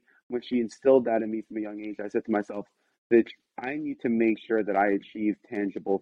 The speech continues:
things along the way, because at the end of the day, that's what I'm left with. That's what really does define you is, is what did you accomplish while you had the ability to accomplish things." So that advice really, really always sticks with me. You,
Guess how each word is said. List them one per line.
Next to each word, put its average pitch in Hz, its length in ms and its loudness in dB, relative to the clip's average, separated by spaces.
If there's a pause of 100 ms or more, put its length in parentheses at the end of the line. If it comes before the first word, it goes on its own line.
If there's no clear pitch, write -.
things 98 320 -14 (220)
along 107 360 -6
the 95 80 0
way, 98 180 4
because 98 240 -6
at 107 60 0
the 101 40 -4
end 147 180 -6
of 120 80 -8
the 117 60 2
day, 113 80 4
that's 110 220 0
what 110 120 0
I'm 87 160 -2
left 95 260 -6
with. 92 180 -12 (360)
That's 113 300 0
what 113 160 2 (360)
really 151 280 0
does 120 280 0
define 104 480 -12
you 95 240 -10
is, 95 120 -8 (420)
is 107 140 -8
what 113 240 -6
did 117 120 -12
you 110 120 -14
accomplish 107 560 2
while 104 180 2
you 104 140 -2
had 104 160 -16
the 107 60 2
ability 101 420 2
to 104 100 -4
accomplish 120 520 -2
things." 90 200 -6
So 104 220 2 (400)
that 147 200 4
advice 120 520 0
really, 107 640 -6 (120)
really 101 240 0
always 95 200 -4
sticks 95 240 -6
with 87 160 -8
me. 78 160 -10 (420)
You, 123 340 -2